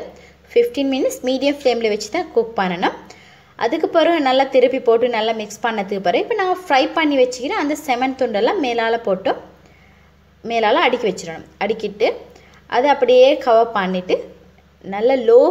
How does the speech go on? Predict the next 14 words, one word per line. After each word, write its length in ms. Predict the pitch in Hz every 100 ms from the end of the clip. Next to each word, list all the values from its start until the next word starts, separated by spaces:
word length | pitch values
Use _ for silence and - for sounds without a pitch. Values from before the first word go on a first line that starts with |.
| -
ஃப்ளேமில் 440 | 330 247 220 202 254 226
வச்சு 300 | 180 - - 539 - - 220
இன்னொரு 240 | 254 311 320 - -
பதினஞ்சு 420 | 247 285 294 247
நிமிஷம் 360 | 220 214 330 571 - _ - - - _ -
அந்த 120 | 247 240
ரைஸை 240 | 247 262 285
cook 200 | 233 240 254
பண்ணி 160 | 233 196
எடுத்தீங்கன்னா 440 | 185 180 180 226 453 - -
நல்லா 160 | 214 208 208 - -
டேஸ்டியான, 760 | 220 262 311 - 262 220 190 226 494 - - _ _ _ _ -
குயிக்கான 680 | 339 320 - 269 214 262 - - - 226
அந்த 280 | 247 320